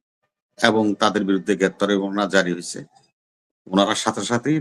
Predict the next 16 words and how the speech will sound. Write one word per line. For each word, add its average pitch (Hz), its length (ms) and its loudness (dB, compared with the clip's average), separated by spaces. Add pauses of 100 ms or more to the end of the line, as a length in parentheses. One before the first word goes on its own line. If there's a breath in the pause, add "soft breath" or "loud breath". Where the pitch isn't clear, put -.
তাদেরকে 98 360 -2 (1400)
তাদের 120 260 4 (100)
যে 156 80 4 (800)
সিস্টেম 131 360 4
আছে, 107 160 0
যেটা 107 160 0
ওয়াহিদ 101 240 2
ভাই 101 180 2
বলছে 87 200 -10 (1120)
সেনা 117 200 4 (100)
সিস্টেম, - 280 -6 (140)
ওই 147 160 0
সিস্টেমে 156 420 2
তাদেরকে 123 360 2
ওইভাবে 107 280 4 (760)
ক্লোজ 127 220 4